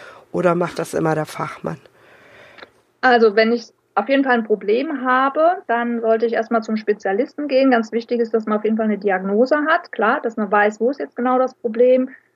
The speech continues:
Speaker 2: ähm, und was ist die Ursache dafür. Und, ähm,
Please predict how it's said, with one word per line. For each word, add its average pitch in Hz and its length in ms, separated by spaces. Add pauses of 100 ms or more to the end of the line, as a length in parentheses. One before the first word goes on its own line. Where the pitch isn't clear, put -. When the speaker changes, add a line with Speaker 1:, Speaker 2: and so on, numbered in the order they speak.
(300)
Speaker 2:
ähm, 226 760
und 214 140
was 214 140 (280)
ist 214 160
die 220 60
Ursache 302 460
dafür. 285 640 (520)
Und, 240 640
ähm, 220 600